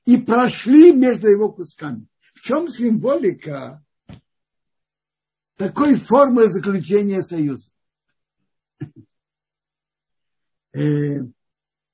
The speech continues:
я видел в книге Сейфара Икарим, говорит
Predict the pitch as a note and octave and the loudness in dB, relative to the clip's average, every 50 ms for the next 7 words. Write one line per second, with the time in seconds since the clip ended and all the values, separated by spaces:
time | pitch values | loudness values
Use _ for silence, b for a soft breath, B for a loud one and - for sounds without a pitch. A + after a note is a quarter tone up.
0 | _ _ _ _ _ _ _ - D3+ F3+ A3+ A3 G3+ D3 D3+ A#3 C#4+ D4+ D#4 G3 | _ _ _ _ _ _ _ -6 -4 -2 -2 -2 -4 -6 -4 -2 0 0 0 -2
1 | B2+ D#3 D#3+ E3 D#3 D3 D#3 G3+ G3 - _ _ _ _ _ _ _ _ _ _ | -4 -10 -8 -8 -8 -10 -12 -14 -20 -20 _ _ _ _ _ _ _ _ _ _
2 | _ _ - - - - F3+ G3+ B3 C#4 C#4 A#3+ F3 E3 F3+ F3 - - - G#3 | _ _ -20 -14 -8 -4 -2 2 2 4 4 2 2 2 2 2 2 0 0 0
3 | A#3+ A3+ - G3+ G3+ G3 F#3 F#3 F3+ E3+ D#3 D3+ D3 D3 C#3+ B2+ C3 D#3+ F3+ E3+ | 0 0 -4 -6 -6 -4 0 2 2 0 0 -2 -6 -8 -8 -8 -8 -10 -10 -12
4 | D3+ _ _ _ _ _ _ _ _ _ _ _ _ _ _ _ _ _ _ _ | -18 _ _ _ _ _ _ _ _ _ _ _ _ _ _ _ _ _ _ _
5 | _ _ _ _ - D3+ E3+ F#3+ F#3+ F#3 F#3+ G3 A3+ C#4 C#4+ A#3 - | _ _ _ _ -6 0 0 2 2 2 2 2 2 0 -2 -4 -8